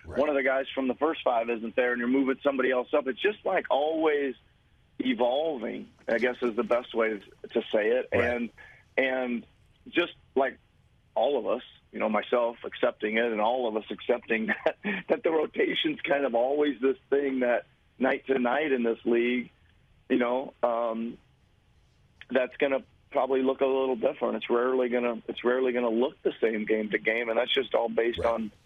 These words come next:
Speaker 2: on health status normally,
Speaker 1: Right.
Speaker 2: right?
Speaker 1: Living, breathing organism.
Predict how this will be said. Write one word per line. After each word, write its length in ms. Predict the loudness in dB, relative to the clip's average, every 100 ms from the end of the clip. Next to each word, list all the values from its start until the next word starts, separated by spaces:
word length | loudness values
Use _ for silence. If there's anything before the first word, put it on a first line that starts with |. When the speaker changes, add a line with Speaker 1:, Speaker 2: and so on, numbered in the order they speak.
| _ -20 -20 _ _
Speaker 2:
on 160 | -2 0
health 280 | 0 0 -2 -4
status 380 | -2 0 -2 -2
normally, 580 | 0 0 0 0 -2 -4 -8
Speaker 1:
Right. 100 | -2
Speaker 2:
right? 160 | 0 0
Speaker 1:
Living, 360 | 0 2 0 2
breathing 340 | 0 2 2
organism. 540 | 2 0 -2 -4 -8